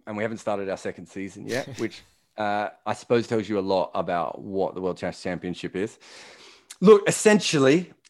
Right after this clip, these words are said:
the World Test Championship is if you and all your neighbors had, like, a bunch of different agreements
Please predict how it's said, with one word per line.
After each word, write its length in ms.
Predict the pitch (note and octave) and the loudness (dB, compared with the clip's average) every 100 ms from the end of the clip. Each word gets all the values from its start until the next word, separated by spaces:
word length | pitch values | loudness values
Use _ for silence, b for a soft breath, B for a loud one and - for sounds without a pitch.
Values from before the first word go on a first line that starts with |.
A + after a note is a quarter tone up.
| _ _ | _ _
the 100 | C3 | 0
World 180 | B2+ D#3+ | 4 6
Test 180 | E3+ - | 4 2
Championship 720 | D3 C3+ C3 G#2+ G#2+ G#2 - | 2 4 2 0 2 2 0
is 600 | A2 G2+ G2 G2 F2+ - - _ _ _ _ _ | 0 2 4 2 -2 -8 -18 _ _ _ _ _
if 200 | C#3 B2 | -4 0
you 220 | C#3 F3 E3 | 6 8 10
and 80 | |
all 120 | D3 C3+ | 8 6
your 120 | A2+ | 6
neighbors 460 | G#2 A2 G#2+ G2 | 4 4 2 -2
had, 240 | G#2 G#2 G#2 | -2 -2 0
like, 200 | G2+ - | -4 -4
a 60 | |
bunch 280 | F#2 G2 G2 | -2 -2 -2
of 140 | G#2 F2 | -8 -6
different 360 | G2+ - A2 | -8 -8 -10
agreements 560 | E2 F#2 F2+ G2+ - | -8 -4 -4 -6 -10